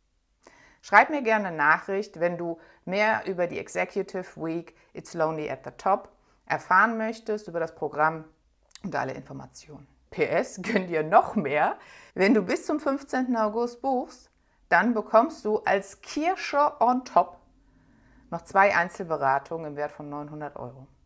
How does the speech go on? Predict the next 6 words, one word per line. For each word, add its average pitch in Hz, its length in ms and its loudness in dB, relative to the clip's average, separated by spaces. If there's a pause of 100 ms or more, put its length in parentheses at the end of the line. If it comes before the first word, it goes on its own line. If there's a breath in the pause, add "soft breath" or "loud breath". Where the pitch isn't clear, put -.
(1500 soft breath)
Bist 185 160 -4
du 214 60 -4
bereit 214 280 8
für 269 100 -4
eine 226 240 6
Auszeit? 311 760 0